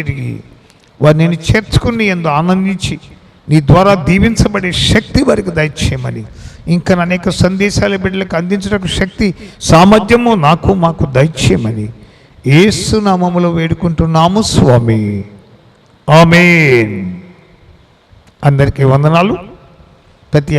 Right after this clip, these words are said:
ఆదివారము రేపల్లి పట్టణంలోని ఎనిమిదో వార్డులో మన్నాథ మందిరంలో ఉదయం పది గంటలకు ఆరాధన, శుక్రవారం సాయంత్రం కూడా ఆరున్నరకు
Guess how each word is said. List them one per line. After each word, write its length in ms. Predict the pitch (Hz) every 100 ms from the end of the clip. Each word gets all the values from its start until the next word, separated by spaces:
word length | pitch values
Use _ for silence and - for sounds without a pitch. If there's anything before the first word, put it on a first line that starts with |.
| 127
ఆదివారము 500 | 147 151 165 170 202 - - - - _ - _ _ _ _ _ _ _ -
రేపల్లి 360 | 143 151 156 151
పట్టణంలోని 640 | 151 147 156 156 165 180 170 180 - _ _ _ _ _ - _ - -
ఎనిమిదో 260 | 160 208 240 185
వార్డులో 320 | 135 123 139 139
మన్నాథ 340 | 139 147 156 147
మందిరంలో 500 | 135 131 127 131 127 120 127 - - -
ఉదయం 220 | 135 147 151 -
పది 140 | 151 156
గంటలకు 380 | 160 170 160 147
ఆరాధన, 340 | 156 160 151 202 247 208 - - -
శుక్రవారం 520 | - - 151 147 147 -
సాయంత్రం 420 | 135 143 143 139 147
కూడా 180 | 151 147 110 139 - - - - - - - - - - - -
ఆరున్నరకు 520 | 127 131 135 131 127